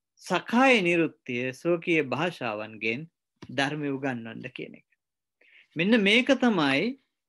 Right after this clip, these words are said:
භාෂාව පිළිබඳ ලෝකයේ අරන් තියෙන ඉතාම දියුණු ප්‍රතිපත්තියක්. අ, ඉතාම දියුණු ප්‍රතිපත්තියක්. දැන් අපි දන්නවා අර පෙළ භාෂාව ඒ විදිහටම අපි තියාගෙන ආරක්ෂා කරගෙන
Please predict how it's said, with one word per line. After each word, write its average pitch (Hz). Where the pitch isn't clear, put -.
භාෂාව 185
පිළිබඳ 156
ලෝකයේ 151
අරන් 135
තියෙන 156
ඉතාම 147
දියුණු 160
ප්‍රතිපත්තියක්. 117
අ, 135
ඉතාම 156
දියුණු 196
ප්‍රතිපත්තියක්. -
දැන් 214
අපි 269
දන්නවා 196
අර 170
පෙළ 202
භාෂාව 208
ඒ 165
විදිහටම 175
අපි 151
තියාගෙන 147
ආරක්ෂා 127
කරගෙන 113